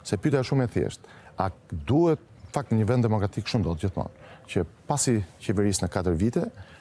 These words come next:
duhet shkosh përballë qytetarëve, por dhe kandidatët e rival, dhe të ballafaqosh faktet,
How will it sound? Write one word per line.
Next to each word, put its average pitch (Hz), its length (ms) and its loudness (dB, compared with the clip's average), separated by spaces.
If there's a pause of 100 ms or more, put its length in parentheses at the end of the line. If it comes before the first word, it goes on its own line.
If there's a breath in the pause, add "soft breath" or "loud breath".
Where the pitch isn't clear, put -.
(120)
duhet 107 240 0
shkosh 143 160 -2
përballë 104 400 -2
qytetarëve, 101 560 -2
por 107 320 2
dhe 120 80 -4
kandidatët 101 560 0
e 87 80 0
rival, 123 320 0 (320 loud breath)
dhe 107 240 0
të 107 160 0 (560)
ballafaqosh 117 560 0
faktet, - 320 -4